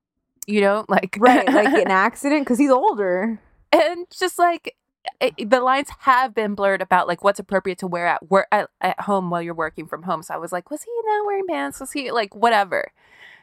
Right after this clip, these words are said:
Speaker 2: That would be a better argument for that.
Speaker 1: Right.
Speaker 2: Yeah,
Speaker 1: But
Speaker 2: for
Speaker 1: the
Speaker 2: that argument. <laughs>
Speaker 1: But then
Speaker 2: A better example for that argument.
Speaker 1: But then it came out that he was touching,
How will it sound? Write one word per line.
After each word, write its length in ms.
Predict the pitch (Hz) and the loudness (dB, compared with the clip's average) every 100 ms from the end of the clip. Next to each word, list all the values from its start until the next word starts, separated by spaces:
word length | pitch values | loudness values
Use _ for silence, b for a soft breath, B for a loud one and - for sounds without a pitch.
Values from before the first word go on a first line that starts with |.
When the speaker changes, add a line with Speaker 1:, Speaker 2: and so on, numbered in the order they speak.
| B _ | B _
Speaker 2:
That 240 | 180 294 330 | 2 4 4
would 180 | 311 214 | -4 -2
be 200 | 254 226 | 2 2
a 80 | |
better 300 | 175 202 202 | 2 2 2
argument 480 | 165 185 180 175 165 | 2 0 0 -2 -4
for 180 | - 170 | -2 -2
that. 400 | 160 156 156 143 - | 2 2 0 -2 -6
Speaker 1:
Right. 420 | 180 190 - - _ _ _ 185 | 0 0 0 -10 _ _ _ 0
Speaker 2:
Yeah, 300 | 175 131 160 | 0 0 0
Speaker 1:
But 180 | 202 | 2
Speaker 2:
for 60 | - | 4
Speaker 1:
the 40 | 185 | 6
Speaker 2:
that 180 | 208 | 4
argument. 540 | 196 185 170 170 165 - - | 4 0 -2 -2 -4 -4 -4
<laughs> 160 | - - | -4 -2
Speaker 1:
But 200 | 214 - - | 2 4 4
then 340 | 262 294 262 | 4 4 4
Speaker 2:
A 160 | - 220 | 2 4
better 220 | 302 294 | 4 4
example 480 | 233 247 226 262 214 | 4 2 4 2 2
for 160 | 220 | 2
that 220 | 190 185 | 2 2
argument. 340 | 180 180 165 151 | 0 -2 -2 2
Speaker 1:
But 140 | - | 6
then 120 | 262 | 4
it 120 | 269 269 | 2 -6
came 180 | 262 | -4
out 160 | 254 247 | -2 -2
that 60 | 233 | -2
he 160 | 233 | -2
was 200 | 208 - _ _ | -4 -8 _ _
touching, 440 | - 226 247 - | -4 0 0 -2